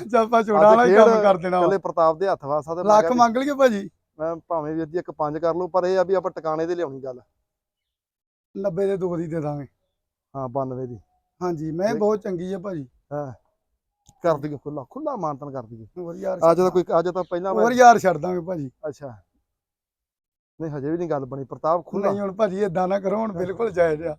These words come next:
Speaker 2: ਨਹੀਂ, ਕਰ ਦਈਏ ਕਸਰ।
Speaker 1: ਨਹੀਂ, ਨਹੀਂ, ਮੰਨੋ ਗੱਲ, ਉਹਨੇ ਤੇ
Speaker 2: ਹਾਂ।
Speaker 1: ਲੱਖ ਆਖਿਆ ਸੀ।
Speaker 2: ਹਾਂ।
Speaker 1: ਮੈਂ ਤੇ ਡਾਤਾ ਨੌ ਹਜ਼ਾਰ ਰੁਪਇਆ ਉਹਦੇ ਤੋਂ ਬਗੈਰ ਹੀ।
Speaker 2: ਹਾਂ, ਇੱਕ
Speaker 1: ਹਾਂ।
Speaker 2: ਘੱਟ ਨੱਬੇ ਦਿਆਂ ਦੇ ਜੀ।
Speaker 1: ਹਾਂਜੀ, ਨਹੀਂ, ਨਹੀਂ,
Speaker 2: ਹਾਂ।
Speaker 1: ਇੱਕ ਉੱਤੇ ਨੱਬੇ ਦੀ ਭਾਜੀ।
Speaker 2: ਇਕਾਨਵੇਂ
Speaker 1: ਤੁਸੀਂ ਨਾ
Speaker 2: ਦੀ।
Speaker 1: ਐਵੇਂ ਲਾਈ ਜਾਓ।
Speaker 2: ਹੈਂ?
Speaker 1: ਇੱਕ ਉੱਤੇ ਨੱਬੇ ਦੀ।
Speaker 2: ਅੰਦਰ ਕਰ ਦਈਏ ਥੋੜੀ ਬਹੁਤ।
Speaker 1: ਨਹੀਂ ਭਾਜੀ, ਧੱਕਾ ਹੋ ਜਾਊਗਾ।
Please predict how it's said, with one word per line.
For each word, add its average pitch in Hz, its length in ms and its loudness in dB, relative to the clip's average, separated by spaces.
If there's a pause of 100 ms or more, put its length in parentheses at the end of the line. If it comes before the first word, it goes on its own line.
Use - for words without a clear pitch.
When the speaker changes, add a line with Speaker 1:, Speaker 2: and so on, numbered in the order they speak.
Speaker 2:
ਨਹੀਂ, 180 520 -8
ਕਰ 175 140 2
ਦਈਏ 175 140 0
ਕਸਰ। 123 340 -8
Speaker 1:
ਨਹੀਂ, 226 320 0
ਨਹੀਂ, 233 220 0
ਮੰਨੋ 220 260 0
ਗੱਲ, 226 220 6
ਉਹਨੇ 254 140 2
ਤੇ 254 60 0
Speaker 2:
ਹਾਂ। 247 60 0
Speaker 1:
ਲੱਖ 202 300 4
ਆਖਿਆ 196 340 0
ਸੀ। 185 60 -18 (120)
Speaker 2:
ਹਾਂ। 165 240 -6 (220)
Speaker 1:
ਮੈਂ 226 180 6
ਤੇ 233 60 4
ਡਾਤਾ 202 380 8
ਨੌ 214 160 2
ਹਜ਼ਾਰ 214 200 6
ਰੁਪਇਆ 196 280 2
ਉਹਦੇ 190 140 2
ਤੋਂ 202 100 -2
ਬਗੈਰ 175 300 -2
ਹੀ। 190 100 -6 (140)
Speaker 2:
ਹਾਂ, 156 120 -8 (600)
ਇੱਕ 175 80 2
Speaker 1:
ਹਾਂ। 202 200 0
Speaker 2:
ਘੱਟ 202 80 2
ਨੱਬੇ 185 240 0
ਦਿਆਂ 185 140 0
ਦੇ 175 140 -4
ਜੀ। 143 120 -14 (240)
Speaker 1:
ਹਾਂਜੀ, 220 220 4 (120)
ਨਹੀਂ, 214 240 2
ਨਹੀਂ, 208 340 0
Speaker 2:
ਹਾਂ। 175 120 0
Speaker 1:
ਇੱਕ 214 240 2
ਉੱਤੇ 220 240 0
ਨੱਬੇ 214 320 4
ਦੀ 226 80 0
ਭਾਜੀ। 233 320 0
Speaker 2:
ਇਕਾਨਵੇਂ 185 500 0
Speaker 1:
ਤੁਸੀਂ 220 120 4
ਨਾ 254 100 4
Speaker 2:
ਦੀ। 269 40 6
Speaker 1:
ਐਵੇਂ 262 160 6
ਲਾਈ 202 180 6
ਜਾਓ। 208 480 0 (200)
Speaker 2:
ਹੈਂ? 226 160 -6 (300)
Speaker 1:
ਇੱਕ 233 140 0
ਉੱਤੇ 240 200 2
ਨੱਬੇ 190 280 4
ਦੀ। 160 180 -4 (200)
Speaker 2:
ਅੰਦਰ 165 180 -4
ਕਰ 143 180 -4
ਦਈਏ 123 200 -12
ਥੋੜੀ 135 240 -8
ਬਹੁਤ। 120 120 -8
Speaker 1:
ਨਹੀਂ 208 160 -4
ਭਾਜੀ, 190 280 0
ਧੱਕਾ 190 300 0
ਹੋ 180 100 0
ਜਾਊਗਾ। 156 260 -6